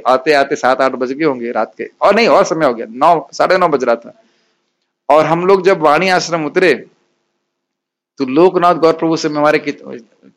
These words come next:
डीटी में भी सेवा करते थे, उन्हें महाप्रसाद का डब्बा, कहा, "प्रभु जी, आपके लिए प्रसाद," रात के साढ़े नौ बजे। तो आप देखिएगा, जीवन में हमेशा भगवान की व्यवस्था रहती है, हमेशा भगवान की व्यवस्था रहती है। एक बार मैं झांसी से निकल रहा था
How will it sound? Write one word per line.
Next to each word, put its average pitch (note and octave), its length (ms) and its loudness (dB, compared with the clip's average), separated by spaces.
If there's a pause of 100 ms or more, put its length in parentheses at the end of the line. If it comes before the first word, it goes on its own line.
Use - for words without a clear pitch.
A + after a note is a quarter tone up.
(220)
डीटी C3+ 240 -2
में E3 80 -4
भी F3 60 0
सेवा D3+ 200 0
करते D3+ 240 0
थे, D#3 100 -4
उन्हें D3+ 140 -4
महाप्रसाद C#3+ 720 -2
का - 80 -4
डब्बा, B2+ 420 0 (440)
कहा, D3+ 100 -2
"प्रभु D#3+ 200 -2
जी, D#3+ 60 2
आपके D#3 220 -4
लिए D#3 80 -4
प्रसाद," A#2 380 -4 (400)
रात E3 240 -2
के F#3 100 -2
साढ़े D3+ 320 0
नौ C#3+ 160 -2
बजे। A#2 240 -14 (2500)
तो C3+ 180 -4
आप C#3+ 180 0
देखिएगा, F3 340 2
जीवन D#3+ 320 0
में E3+ 140 -4
हमेशा D3+ 520 -2
भगवान D3 400 0
की D3 120 -6
व्यवस्था C3+ 320 -4
रहती G#2+ 360 -4
है, - 60 -20 (880)
हमेशा D#3+ 280 -2
भगवान C3+ 240 -2
की B2+ 60 -10
व्यवस्था B2 260 -8
रहती A2 280 -12
है। A#2 60 -12
एक D3+ 200 -2
बार E3+ 160 2
मैं E3+ 160 -4
झांसी C#3+ 280 -2
से F3+ 100 -2
निकल F3 260 -2
रहा F3+ 160 2
था F3+ 320 -2